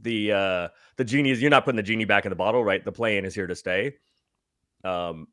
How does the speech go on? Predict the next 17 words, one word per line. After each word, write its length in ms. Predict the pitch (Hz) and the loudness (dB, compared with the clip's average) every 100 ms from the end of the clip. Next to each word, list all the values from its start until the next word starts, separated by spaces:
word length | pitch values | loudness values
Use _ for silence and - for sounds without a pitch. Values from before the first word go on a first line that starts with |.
| _ | _
and 300 | - 98 92 | -4 -2 -2
it's 160 | 95 - | -4 -8
really 300 | 92 104 104 | -8 -6 -6
great 300 | 98 101 104 | -6 -6 -6
television 480 | - 104 113 131 147 | -4 -4 -4 -6 -6
and 120 | 95 | -8
it's 100 | 80 | -10
great 200 | - 107 | -10 -8
games, 200 | 92 127 | -6 -6
but 200 | 90 110 - | -6 -8 -8
is 200 | 123 107 | -10 -6
it, 200 | 113 107 | -6 -6
like, 280 | 95 90 - - - - _ - | -6 -8 -10 -20 -20 -20 _ -2
fair? 500 | 104 104 147 180 - | 0 2 0 -2 -6
I 60 | 117 | -4
don't 180 | 147 | -4
know. 380 | 113 160 90 76 | -2 -2 -4 -8